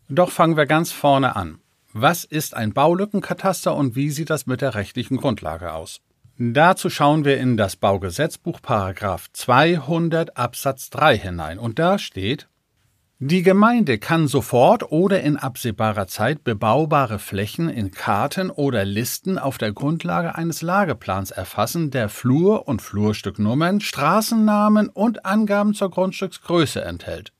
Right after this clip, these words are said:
Baulandkataster", und das ist eben das, worüber wir hier sprechen, "können elektronisch geführt werden.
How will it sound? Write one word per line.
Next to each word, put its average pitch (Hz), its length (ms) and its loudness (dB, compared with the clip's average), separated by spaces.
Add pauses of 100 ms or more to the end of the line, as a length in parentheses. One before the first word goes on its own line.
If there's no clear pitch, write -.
(240)
Baulandkataster", 151 1600 2
und 101 120 -2
das 107 140 -2
ist 104 100 -2
eben 101 240 0
das, 107 260 0
worüber 98 300 -2
wir 90 80 -4
hier 85 160 -6
sprechen, 113 460 -4
"können 180 280 0
elektronisch 123 1080 -2
geführt 143 460 -2
werden. 80 340 -6